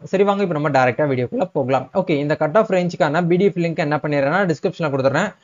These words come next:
Once நீங்க இந்த video ஃபுல்லா பார்த்ததுக்கு அப்புறம் நீங்க once வந்து check பண்ணிக்கோங்க. சரிங்களா?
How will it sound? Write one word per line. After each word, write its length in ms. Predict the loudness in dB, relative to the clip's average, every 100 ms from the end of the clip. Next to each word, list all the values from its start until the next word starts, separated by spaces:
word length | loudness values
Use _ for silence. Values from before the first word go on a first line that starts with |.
| _ -2
Once 260 | 0 0 0
நீங்க 140 | 0
இந்த 80 | 2
video 220 | 4 4
ஃபுல்லா 240 | 4 2
பார்த்ததுக்கு 360 | 2 2 2 2
அப்புறம் 220 | 0 0
நீங்க 140 | -2 0
once 220 | -2 0 -2
வந்து 140 | -2
check 220 | -4 -2
பண்ணிக்கோங்க. 380 | -4 -4 -4 -6
சரிங்களா? 320 | -4 0 0